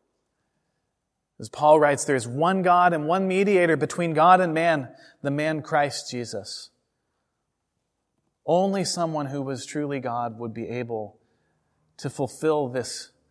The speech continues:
atoning work and establish his kingdom on earth. And in so doing, he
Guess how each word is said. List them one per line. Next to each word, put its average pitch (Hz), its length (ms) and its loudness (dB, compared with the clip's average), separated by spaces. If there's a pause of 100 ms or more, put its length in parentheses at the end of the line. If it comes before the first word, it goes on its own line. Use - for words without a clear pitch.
(140)
atoning 131 480 -10
work 123 480 -6 (760)
and 127 100 -14
establish 147 680 -2
his 135 240 -4
kingdom 139 460 -8
on 110 160 -8
earth. 117 400 -10 (1500)
And 123 120 -8
in 151 80 -4
so 151 200 0
doing, 143 420 -2
he 131 340 -4